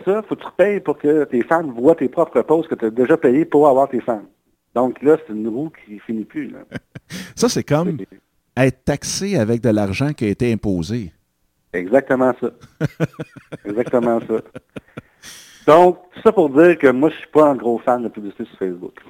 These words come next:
Speaker 1: <laughs>
Speaker 2: Puis, <clears throat> parce que tu, je pense que t-, t'apportes un bon point ici, là, c'est, t'sais, le domaine de l'assurance, il y a du stock là-dessus, là, dans le sens que t'as des,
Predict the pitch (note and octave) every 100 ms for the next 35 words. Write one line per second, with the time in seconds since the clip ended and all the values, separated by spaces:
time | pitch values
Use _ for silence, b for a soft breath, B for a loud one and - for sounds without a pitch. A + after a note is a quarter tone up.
0 | - F3 - - - - _ - - -
1 | - E3+ - _ _ _ D3+ D#3+ - D3+
2 | - D3+ C#3 B2+ - A#3 - A2 - -
3 | _ _ _ _ _ _ _ _ _ -
4 | A#2 - G3 F#3+ A2 G2+ F2+ - C#3+ A3
5 | F#2+ - A3 G#2+ G#2+ G2 E2 D2 _ _
6 | _ _ _ - - G#2 F#2+ A2+ A#3+ G#3+
7 | G#2+ G2+ - D#2+ A#2 F3+ C#3+ - _ _
8 | _ _ _ _ _ - F#2+ D#2+ - -
9 | - G#3 F#3+ - F2+ E2+ - C#3+ G#2+ G2+
10 | G2+ E3+ F#3 - A#2 A2 G#2+ F2+